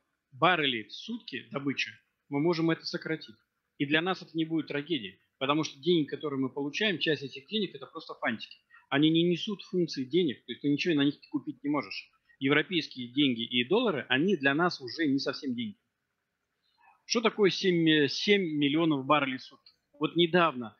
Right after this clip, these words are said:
э, страны опек, э, договорились, что они сократят на два миллиона баррелей в сутки. Это была трагедия, американцы прибежали с ними договариваться. Если мы сократим на шесть,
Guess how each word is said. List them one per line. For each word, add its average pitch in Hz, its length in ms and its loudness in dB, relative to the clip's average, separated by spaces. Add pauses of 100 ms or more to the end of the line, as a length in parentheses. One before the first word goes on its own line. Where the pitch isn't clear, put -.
(240)
э, 135 380 2
страны 143 440 2
опек, 208 300 -2 (380)
э, 127 220 -2
договорились, 143 640 0
что - 160 -4
они 160 380 0
сократят 135 600 -4
на 127 100 -2
два 139 240 0
миллиона 127 560 -4 (300)
баррелей 113 340 0
в - 60 -18
сутки. - 440 -12 (200)
Это 135 180 -4
была 139 200 2
трагедия, 151 460 -2
американцы 131 480 -2
прибежали 131 440 -6
с - 140 -14
ними 120 120 -12
договариваться. 117 600 -8 (840)
Если 127 220 -6
мы 139 80 -2
сократим 135 460 -6
на 117 100 -4
шесть, - 480 -8